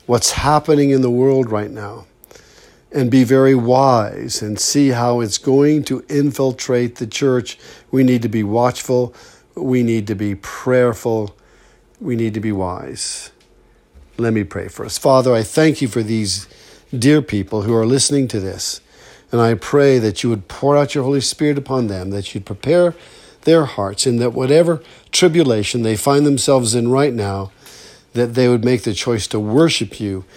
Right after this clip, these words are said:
And in the midst of worship, you would give them revelation, and then you would show them the action,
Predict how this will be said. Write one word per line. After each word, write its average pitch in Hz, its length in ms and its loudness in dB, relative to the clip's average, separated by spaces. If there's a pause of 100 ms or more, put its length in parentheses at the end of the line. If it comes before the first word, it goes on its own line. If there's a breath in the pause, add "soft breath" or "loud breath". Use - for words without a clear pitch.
(220 loud breath)
And 135 140 4
in 127 80 6
the 120 120 4
midst 160 260 2
of 151 120 0
worship, 143 400 -2
you 135 120 0
would 120 120 0
give 117 200 0
them 107 240 0 (280 soft breath)
revelation, 110 1120 0 (800 soft breath)
and 113 200 -2
then 107 260 0
you 107 80 -6
would 101 140 -6
show 131 360 0
them 117 220 -2
the 107 180 -6
action, 113 640 -4